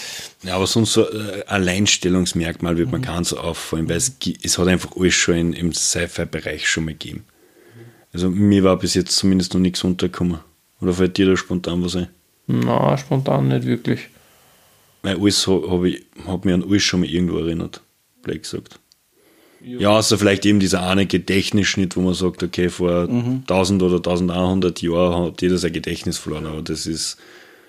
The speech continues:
Speaker 3: Ja, ich stelle mir das, äh, sehr spannend vor, weil durch das hast du sicherlich, eh wie du gemeint hast, mit der Kampagne oder mit dem Abenteuer, was es da spielt, mit dem Planeten da, sehr viele Möglichkeiten, dann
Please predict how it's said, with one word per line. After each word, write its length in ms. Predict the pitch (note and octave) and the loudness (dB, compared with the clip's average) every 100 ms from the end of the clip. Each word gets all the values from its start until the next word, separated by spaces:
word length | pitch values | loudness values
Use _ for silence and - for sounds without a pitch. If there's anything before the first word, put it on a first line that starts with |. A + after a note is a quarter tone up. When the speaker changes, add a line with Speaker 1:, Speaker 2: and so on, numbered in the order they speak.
| _ - | _ -6
Speaker 3:
Ja, 160 | A#2 | 0
ich 120 | D3 | 0
stelle 140 | - C3 | 2 0
mir 60 | C#3 | 2
das, 340 | B2+ - - | 0 -2 -2
äh, 320 | A2 A2 G#2+ - - - G#1 G1+ - | -2 -4 -4 -10 -18 -18 -16 -16 -8
sehr 240 | - A2+ | -2 -2
spannend 320 | A2+ G2+ A#2+ A#2+ | 0 -2 -2 0
vor, 240 | A#2 A2 | -2 0
weil 320 | G2+ F#2+ G2 | 2 2 0
durch 300 | G2+ A2 - - | -4 -8 -8 -8
das 200 | G2 A2+ | -6 -4
hast 160 | A2+ | -6
du 40 | - | -6
sicherlich, 500 | A2+ - G#2+ G#2 - - G2 | -4 -2 -2 -2 -10 -14 -6
eh 160 | A#2+ A#2+ | 2 6
wie 140 | B2 | 6
du 100 | A2+ A2+ | 4 2
gemeint 260 | A2+ G#2+ | 2 2
hast, 180 | A2+ - | 0 -2
mit 160 | A2 - | -2 2
der 140 | G#2 | 0
Kampagne 360 | G#2+ G#2+ G#2 A2+ | 0 0 2 4
oder 140 | A2 | 2
mit 160 | G#2 G#2 | 0 -2
dem 80 | G2 | -2
Abenteuer, 300 | G2+ A#2+ A#2 | 0 0 -2
was 160 | - | -4
es 80 | A#2+ | -6
da 100 | - | -10
spielt, 260 | - A2+ - | -6 -8 -6
mit 120 | G#2+ | -6
dem 120 | G#2+ | -4
Planeten 400 | G2+ G2 G2+ G2+ | -2 0 -2 0
da, 140 | A2+ A2 - - - - | 0 0 -4 -20 -20 -6
sehr 200 | - G#2+ | -2 2
viele 120 | G#2+ | 4
Möglichkeiten, 580 | G#2+ G#2+ A#2 - G#2+ - | 4 2 0 2 0 2
dann 280 | G#2 G2+ | 2 2